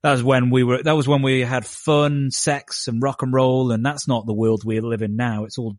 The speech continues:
dire and cynical. Well, God bless me for wanting a little bit of lightness with my, with my world events. So yeah, I, I will always go back to Roger Moore.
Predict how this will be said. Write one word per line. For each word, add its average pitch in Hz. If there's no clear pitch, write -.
dire 113
and 101
cynical. 123
Well, 131
God 151
bless 135
me 127
for 110
wanting 107
a 104
little 107
bit 110
of 98
lightness 110
with 107
my, 107
with 113
my 117
world 120
events. 127
So 151
yeah, 180
I, 180
I 175
will 170
always 165
go 147
back 131
to 127
Roger 123
Moore. 120